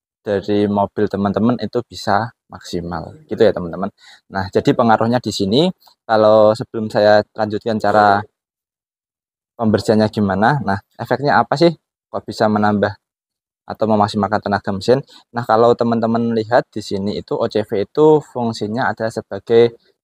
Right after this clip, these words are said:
katup ya, jadi yang mengatur aliran fluida yang masuk ke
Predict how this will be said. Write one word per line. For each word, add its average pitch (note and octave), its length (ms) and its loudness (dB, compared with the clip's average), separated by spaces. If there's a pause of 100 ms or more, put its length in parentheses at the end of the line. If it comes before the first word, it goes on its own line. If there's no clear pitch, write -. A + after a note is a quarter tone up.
katup A2+ 400 -2
ya, F2 240 -6
jadi A2 400 0
yang G#2 80 2
mengatur C3+ 640 2 (1500)
aliran A#2+ 640 2 (300)
fluida A#2+ 500 0
yang A2 240 4
masuk G#2 480 -2
ke G#2+ 80 -8